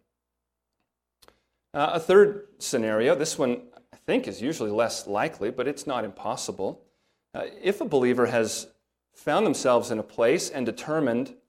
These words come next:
let's say, for example, determined that there's only one healthy local church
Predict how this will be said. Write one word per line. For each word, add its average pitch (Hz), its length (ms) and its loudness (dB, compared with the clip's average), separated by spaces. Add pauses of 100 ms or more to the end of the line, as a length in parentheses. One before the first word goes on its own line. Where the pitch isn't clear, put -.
(400)
let's 131 140 -10
say, 170 160 2
for 131 180 -4
example, 117 600 -2
determined 123 580 -2
that 120 140 0
there's 120 320 0
only 151 340 2
one 139 520 0
healthy 147 680 -2
local 123 360 0
church 120 400 -4